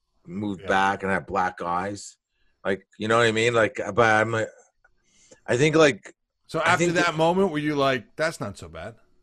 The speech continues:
Speaker 1: No, yeah, it wasn't, yeah, it, no, it kinda hurt. I was like, didn't like it. I really,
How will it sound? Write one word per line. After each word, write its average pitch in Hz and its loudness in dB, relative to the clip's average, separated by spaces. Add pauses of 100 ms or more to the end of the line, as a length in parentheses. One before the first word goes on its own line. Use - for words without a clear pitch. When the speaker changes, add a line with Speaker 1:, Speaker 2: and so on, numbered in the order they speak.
(1200)
Speaker 1:
No, 160 6
yeah, 151 8
it 156 6
wasn't, 196 4
yeah, 160 4
it, 165 6
no, 175 8
it 170 0
kinda 208 4
hurt. 165 6
I 156 6
was 170 4
like, 143 4
didn't 156 6
like 123 6
it. 170 8
I 139 8
really, 131 6